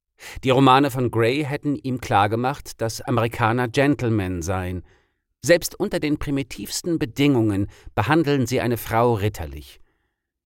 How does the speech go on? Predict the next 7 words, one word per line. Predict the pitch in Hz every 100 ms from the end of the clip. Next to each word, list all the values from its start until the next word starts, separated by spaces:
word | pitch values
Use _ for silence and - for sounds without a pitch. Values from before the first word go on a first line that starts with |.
| _ _ _
Josef | 123 113 127 127
Mohren | 127 131 - 131
verrät | - 117 117 117
uns | 120
all | - 123 120 113
seine | 107 104 104
Gedanken. | - 85 76 - 76